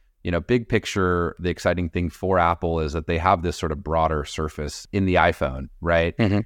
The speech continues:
Speaker 1: And they have a suite of services, you know, Apple News, T V, books, and you can see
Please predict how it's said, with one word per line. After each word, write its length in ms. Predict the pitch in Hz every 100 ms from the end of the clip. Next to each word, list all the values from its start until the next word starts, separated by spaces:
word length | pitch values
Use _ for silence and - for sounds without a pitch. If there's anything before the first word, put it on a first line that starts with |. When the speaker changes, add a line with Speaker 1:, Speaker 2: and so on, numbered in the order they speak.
| -
Speaker 1:
And 100 | 85
they 60 | 92
have 180 | 95 90
a 80 |
suite 260 | 85 - 104
of 80 | 101
services, 880 | - 90 87 - 85 82 82 80 -
you 60 | 87
know, 100 | 80
Apple 300 | 76 82 87
News, 440 | 98 101 90 80
T 220 | - 107
V, 300 | 95 92 85
books, 680 | 82 98 92 - - - - _
and 500 | 92 90 87 85 80
you 220 | - 101
can 220 | - 95
see 680 | - - 127 117 98 90